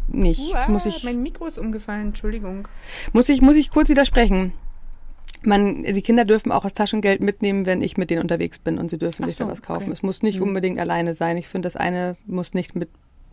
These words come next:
Speaker 1: dem anderen in Bedingungen
Speaker 2: Nee,
Speaker 1: stehen.
Speaker 2: wahrscheinlich nicht. Das stimmt, das haben wir auch schon gemacht. Wir machen es meistens andersrum.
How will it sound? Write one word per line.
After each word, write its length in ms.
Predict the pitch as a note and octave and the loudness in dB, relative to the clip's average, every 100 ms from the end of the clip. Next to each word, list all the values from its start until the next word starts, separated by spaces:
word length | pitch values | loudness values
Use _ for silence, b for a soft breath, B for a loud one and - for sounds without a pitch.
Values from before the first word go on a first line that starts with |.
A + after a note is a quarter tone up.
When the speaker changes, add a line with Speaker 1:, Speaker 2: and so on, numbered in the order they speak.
| E3+ | -6
Speaker 1:
dem 120 | - | -2
anderen 320 | E3 E3+ F3 - | -2 -2 -4 -6
in 120 | E3+ | -6
Bedingungen 360 | E3 F3 E3+ | -4 -2 -2
Speaker 2:
Nee, 120 | F3 E3+ | -2 0
Speaker 1:
stehen. 100 | E3 | 0
Speaker 2:
wahrscheinlich 360 | E3 F3 E3+ F#3 | 0 -4 -6 -8
nicht. 220 | F3 - | -8 -8
Das 80 | F3 | -8
stimmt, 180 | F#3+ F#3 | -8 -8
das 120 | F3+ | -6
haben 100 | F3 | -6
wir 140 | C3+ | -4
auch 40 | - | -4
schon 140 | G3 | -4
gemacht. 120 | E3+ | -4
Wir 80 | F3 | -2
machen 160 | F#3+ G3+ | -4 -4
es 80 | F#3+ | -6
meistens 280 | F3+ - | -8 -8
andersrum. 540 | - F3+ F#3+ - F#3+ | -8 -6 -6 -6 -6